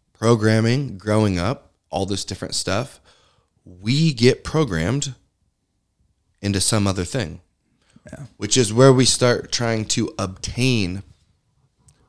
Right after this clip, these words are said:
Speaker 1: perfectness. And they say you can never, like, perfect doesn't exist.
Speaker 2: Yeah.
Speaker 1: You can't obtain perfect.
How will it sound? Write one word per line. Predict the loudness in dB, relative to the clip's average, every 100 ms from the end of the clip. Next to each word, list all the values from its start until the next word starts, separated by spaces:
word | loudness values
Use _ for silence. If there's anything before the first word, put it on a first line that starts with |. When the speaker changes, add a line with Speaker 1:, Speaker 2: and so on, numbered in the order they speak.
| -12
Speaker 1:
perfectness. | -6 -4 -6 -8 -12 -8 -8 -10 -16 _ _ _ _ _ _ _ _ -14 -2
And | 4
they | 4 6
say | 6 6 6 2 -6
you | -8 -6
can | -2 2
never, | 2 4 2 2 -6 -4
like, | -4 -4
perfect | -6 -6 -4
doesn't | -4 -4 -4
exist. | -4 -2 -2 -4 -10 -12 -16 _ -14
Speaker 2:
Yeah. | -12 -12
Speaker 1:
You | -12 -6
can't | 0 0
obtain | 0 -2 -2 -2
perfect. | -2 -6 -6 -12 -16